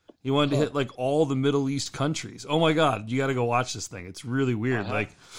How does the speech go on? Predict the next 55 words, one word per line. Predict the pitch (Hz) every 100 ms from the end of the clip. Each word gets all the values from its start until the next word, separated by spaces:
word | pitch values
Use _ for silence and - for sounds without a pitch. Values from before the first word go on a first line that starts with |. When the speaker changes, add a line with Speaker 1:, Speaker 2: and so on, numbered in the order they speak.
| - - - -
Speaker 2:
I | -
haven't | 117 123
heard | 110 113
that | 98 110
one. | 104
There's | 131 131
one, | 147 220 220 185
uh, | 160 147 -
right | 127 180
now. | 143 147 147
Ex-, | 135 135 - -
I | 127
think | 160
it's, | 180 -
the | - 123
story's | - 175 165
on | 143
Exhibition | 131 123 139 113
Portal. | - 127 104
It | 98
was | 117 117
in | 110
print. | 101 123 110 - - - -
Um, | 117 120 120 123
Ray | - 127 139 156
Hyland, | 143 120 127 151 185
who | 143
runs | 117 120 113
the |
Northwest | 113 117 120 -
Speaker 1:
Yeah, | 240 202
I | 226
know | 196
Speaker 2:
Overland | 131
Speaker 1:
Ray. | 120 135
He's | 156
Speaker 2:
Railway, | 139 160
Speaker 1:
awesome. | 120 117 -
Speaker 2:
yeah. | 208 117 - - - -
So | - 170
Ray | 135 170 233 208 160
drove | 127 120 156 156
across. | 143 - 147 143 131 - - _ -
He | 127 139
did | 127 170 139
the |
Silk | 139 208 202
Road | 117 95 110
from | - 147 143 147 135
London | 120 135 175 175
to | 156
S-, | - 139
London | 160 208 180
to |
Singapore | - 175 131 104 95 113